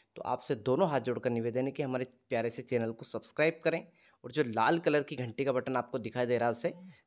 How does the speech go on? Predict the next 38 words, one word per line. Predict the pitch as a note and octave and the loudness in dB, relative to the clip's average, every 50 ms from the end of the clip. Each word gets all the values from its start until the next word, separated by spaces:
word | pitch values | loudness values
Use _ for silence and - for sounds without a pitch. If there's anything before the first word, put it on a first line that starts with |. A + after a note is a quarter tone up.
| _ _ - | _ _ 2
क्लिक | D#3 F#3 F#3+ F#3 - | 2 2 2 2 2
करें, | E3+ E3 G3+ - - | 2 2 2 0 -4
उसे | - D#3 - D3+ | -10 -8 -8 -4
all | - - C3+ C3+ C3+ B2+ | 0 4 4 4 4 4
पे | - D#3 E3 | 2 0 0
सिलेक्ट | - - D#3 B2 A2+ - - - | 0 0 0 0 0 -2 -6 -10
करें | - F#2+ - D#2+ - _ _ | -12 -12 -12 -12 -16 _ _
ताकि | - C3 C3 - C3+ | -6 -6 -4 -4 -6
हमारे | A#2+ A#2 A#2+ B2+ C3+ | -4 -2 -2 -2 0
जो | B2 C3 B2 | 0 0 0
आने | A2 A2+ A#2+ | 0 0 -2
वाले | A#2+ B2 B2+ B2 | -2 -2 -2 -2
वीडियो | A#2+ B2+ A2+ C3 C#3 | -4 -4 -4 -4 -4
हैं | D#3+ | -4
उनके | E3+ E3 D3 | -2 -2 -2
नोटिफिकेशन | B2 A#2 A2 G#2 - C#3+ B2+ C3+ C3+ C3+ - | -2 -2 -2 -2 -4 -6 -6 -6 -8 -4 -2
आप | C3+ A#2 A#2 - | -2 -2 -2 -6
तक | - - | -14 -12
समय | - G#2 G2+ G2+ | -8 -8 -8 -8
से | - - | -8 -10
पहुंच | D#3+ - A2+ G2+ | -10 -8 -10 -10
सके। | - - F2 - - - - _ _ _ _ - - - - - _ _ | -10 -12 -18 -20 -20 -20 -20 _ _ _ _ -20 -20 -20 -20 -20 _ _
किसान | D3 C#3+ G3+ G#3+ | 0 2 2 4
साथियों, | G3 G#3 - A3+ A3 | 4 0 0 0 0
फाइनल | G#3+ - D#3 B2+ B2+ D3+ E3+ | 2 4 2 4 4 4 2
भाव | D#3+ D3+ D3+ D#3 | 2 2 2 4
का | D#3 F3 | 4 4
वीडियो | E3+ D#3+ D#3 E3 E3+ | 4 4 4 4 4
आपको | D#3+ D#3+ - - E3+ | 2 2 2 2 2
आज | E3 E3+ | 2 2
शाम | - D3 A#2+ B2 | 0 -2 -2 -2
को | B2+ D#3+ | -4 -6
छः | D#3+ - - D3 | -8 -4 -4 -2
बजे | B2+ C3+ C#3 C#3+ | 0 0 0 0
देखने | B2 A#2+ G#2+ B2 B2 B2+ | 0 -2 -2 -2 -6 -4
को | - E3 | -4 -2
मिलेगा, | E3+ D3 A#2+ A2 F#2 - - - - _ _ _ _ - - _ _ _ | 0 0 0 0 -2 -4 -8 -12 -14 _ _ _ _ -20 -20 _ _ _
क्योंकि | C#3 C3 - E3+ F3+ E3+ | -16 -6 -4 -2 -2 -2